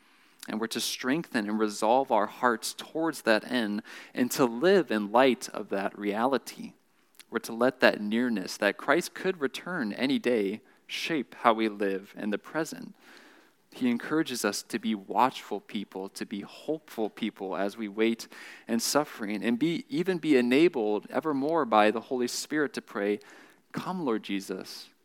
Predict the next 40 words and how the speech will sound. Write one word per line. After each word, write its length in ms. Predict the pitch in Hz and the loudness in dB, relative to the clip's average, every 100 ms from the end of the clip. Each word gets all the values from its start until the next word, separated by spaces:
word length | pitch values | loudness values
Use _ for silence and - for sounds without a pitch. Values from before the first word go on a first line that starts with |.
| - | -14
come 240 | - 135 | -8 -8
quickly, 640 | - - 160 - 95 - - _ _ _ _ _ _ | -8 -12 -12 -8 -10 -10 -18 _ _ _ _ _ _
for 120 | 113 | -8
the 100 | 117 | -4
Lord 380 | 113 151 147 110 | 0 2 2 0
will 240 | 127 156 | 0 0
indeed 400 | 127 120 131 123 | 0 2 0 0
return 680 | 110 - - 165 113 98 110 _ - | -8 -8 -12 -8 -8 -8 -12 _ -18
to 240 | - 160 | -12 -12
his 280 | 127 117 - | -8 -8 -10
people." 640 | - - - - 95 - _ _ _ - _ _ _ - | -12 -18 -18 -18 -18 -18 _ _ _ -20 _ _ _ -20
We're 60 | 110 | -14
just 220 | 110 104 | -12 -12
waiting 420 | 107 123 160 131 | -2 0 2 0
for 160 | 104 107 | -2 0
that 240 | 98 92 | 0 0
day, 180 | - 120 | 2 2
but 200 | 104 98 | 2 -2
we 100 | 110 | -4
do 260 | 104 127 160 | -2 -2 -2
so 380 | - - 92 - | -6 -10 -8 -6
as 180 | 104 101 | -6 0
watchful 500 | 101 110 - - 98 | 4 4 2 -10 -10
people, 560 | - 120 - 95 - - - - | -6 -6 -4 -8 -8 -16 -20 -6
as 160 | - 107 | -2 -2
people 280 | 120 - 117 | -4 -6 -6
with 160 | 120 | -4
a 40 | 113 | -6
hopeful 640 | - - 143 - 117 110 | -10 -6 -6 -4 -2 -2
anticipation 880 | 107 - 110 - - 113 - 101 98 | -2 -4 -8 -8 -4 -4 -4 -8 -8
of 80 | 98 | -8
the 80 | 98 | -10
blessings 640 | 101 107 123 - 104 98 | 2 2 2 -4 -4 0
that 160 | 104 104 | -2 -2
will 120 | 104 | -8
come 300 | - 110 107 | -2 0 0
to 200 | - 104 | -4 -8
us 180 | 101 - | -8 -8
in 80 | 104 | -10
Christ 640 | - 117 113 104 - | -6 0 0 0 -8